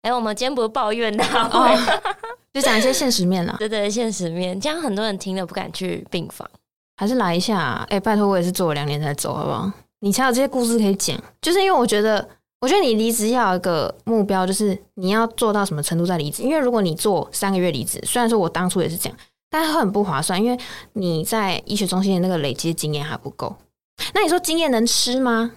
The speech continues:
Speaker 2: 嗯，是不能吃，但是看你怎么想。因为我是，其实我对医学的东西蛮有兴趣，然后如果多学一个小美感，我也觉得蛮开心的。你们大家知道我很活泼，很爱讲话什么。那如果多学一个经验，我就可以多喂教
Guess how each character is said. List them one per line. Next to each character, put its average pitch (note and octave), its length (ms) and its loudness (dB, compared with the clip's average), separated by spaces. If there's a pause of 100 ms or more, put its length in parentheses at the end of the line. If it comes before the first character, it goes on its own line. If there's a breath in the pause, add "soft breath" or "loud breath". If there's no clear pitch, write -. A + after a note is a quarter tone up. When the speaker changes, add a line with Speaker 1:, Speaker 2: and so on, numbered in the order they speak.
Speaker 2:
嗯， F#3+ 200 -2
是 B3+ 160 -2
不 B3+ 80 -2
能 F3+ 160 2
吃， F#3+ 260 0
但 A3+ 140 2
是 B3 80 0
看 B3 180 0
你 F3 120 2
怎 E3+ 100 -2
么 E3+ 80 -4
想。 - 420 -2
因 F4+ 140 2
为 E4 60 4
我 F3 160 2
是， - 240 0 (200 loud breath)
其 - 140 0
实 B3+ 60 2
我 G#3 100 4
对 A3 160 4
医 G#3 140 2
学 G#3 100 0
的 D#3+ 60 2
东 E3 120 0
西 F3 60 4
蛮 D#3 180 0
有 E3 60 -8
兴 - 240 -4
趣， - 300 -6 (340 loud breath)
然 G#3 100 0
后 C#4 80 2
如 C#4+ 80 2
果 G#3 80 2
多 G#3+ 220 2
学 F3+ 180 0
一 E3 40 2
个 E3+ 120 2
小 D#3+ 300 0
美 D#3 200 0
感， D3+ 220 -2
我 F#3 120 2
也 F#3+ 60 2
觉 E3 120 -2
得 D3+ 160 -2
蛮 D#3+ 200 -2
开 D3 200 -2
心 A#2+ 180 -4
的。 A2 260 -8
你 A3 60 0
们 A#3 80 4
大 D#4+ 80 4
家 D#4 80 4
知 C4+ 80 0
道 C#4 120 4
我 A3+ 80 4
很 E3+ 100 2
活 D#3 160 -2
泼， F#3 160 0
很 E3 80 2
爱 F3+ 80 0
讲 - 240 -4
话 - 220 -4
什 - 120 -6
么。 - 80 -18 (260)
那 D#4+ 100 2
如 D#4+ 100 4
果 G#3 100 6 (260)
多 A#3+ 140 4
学 A3+ 160 4
一 G3 40 4
个 G3 80 4
经 G3+ 220 2
验， A3 120 4
我 E3+ 80 2
就 G3+ 100 2
可 A#3 120 0
以 G3 40 2
多 G3 200 2
喂 G3 160 4
教 F3+ 280 0